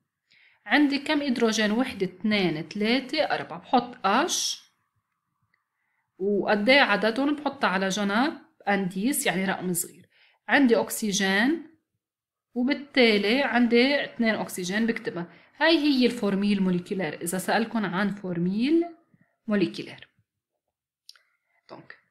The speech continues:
إذا قال لي بريسيزي لي تيب دو ليزون شيميك أونتر لاتوم دي كربون إي شاكان دي أتوم دوكسيجين، يعني بين الكربون، هاي بدي حدد هاي الليزون وبدي أرجع حدد هاي الليزون.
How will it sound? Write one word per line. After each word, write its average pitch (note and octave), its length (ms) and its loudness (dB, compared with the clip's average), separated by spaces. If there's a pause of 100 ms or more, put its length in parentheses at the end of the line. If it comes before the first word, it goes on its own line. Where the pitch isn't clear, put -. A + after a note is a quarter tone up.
(580)
إذا A3+ 240 4
قال F4+ 340 4
لي D#4 460 4
بريسيزي C#4+ 400 2
لي C4+ 120 2
تيب B3+ 180 -4
دو A#3+ 120 0
ليزون A3+ 280 2
شيميك A3+ 380 0
أونتر A#3 280 0
لاتوم G3+ 460 2
دي B3+ 100 0
كربون A3+ 760 -2
إي G#3 60 2
شاكان A3+ 380 0
دي G#3+ 100 2
أتوم A#3+ 260 0
دوكسيجين، G#3+ 540 -6 (460)
يعني G3 280 0
بين G#3+ 220 0
الكربون، A#3 760 2 (1040)
هاي C4 540 4 (180)
بدي F#3 140 -2
حدد G3 400 -2
هاي A#3 220 2
الليزون A3 800 0 (1200)
وبدي B3+ 200 0
أرجع D#4 180 0
حدد B3+ 380 -2
هاي G#3+ 160 2
الليزون. F3 400 -6